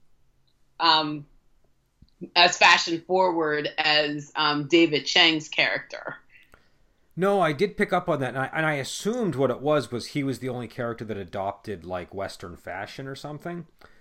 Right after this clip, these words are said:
Speaker 2: Um,
Speaker 1: Right.
Speaker 2: but I guess it could have also, sometimes with these movies, there will be, like, a char-, like, like, 'cause we were talking about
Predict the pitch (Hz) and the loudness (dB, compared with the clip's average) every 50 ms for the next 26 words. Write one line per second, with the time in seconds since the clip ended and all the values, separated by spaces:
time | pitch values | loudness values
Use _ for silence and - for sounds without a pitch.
0 | - - - - _ - 120 117 147 180 160 - 107 104 101 - - - - - | -20 -20 -20 -20 _ -12 -2 4 6 6 6 6 4 -2 -6 -10 -16 -20 -20 -6
1 | - - 151 147 143 135 190 190 - 170 - - 170 180 165 165 151 143 - - | -2 2 4 4 4 4 4 2 2 0 0 2 2 4 4 4 2 2 0 -2
2 | - - 202 220 226 233 220 196 160 170 - 165 143 123 143 165 170 147 135 113 | 0 2 2 2 2 0 -2 -2 -2 -4 -4 -6 -6 -4 -2 -2 0 0 -2 -2
3 | - 123 113 117 131 135 123 135 123 113 104 - 95 - - 127 127 117 139 135 | -2 -4 -2 -2 -2 -2 0 -2 -2 -2 -4 -6 -8 -6 -4 -4 -2 0 0 0
4 | 135 - 131 135 135 135 - - - - - - - - - 143 - - - - | 0 0 0 -2 -2 -2 -6 -18 -20 -20 -20 -20 -20 -18 -18 -16 -16 -14 -14 -14
5 | 160 - 180 170 147 160 175 180 175 175 175 190 208 202 - 185 175 143 139 156 | -4 0 0 0 2 4 4 4 4 4 2 0 0 0 0 -2 -2 0 2 2
6 | 151 151 147 143 139 | 2 2 0 -2 -6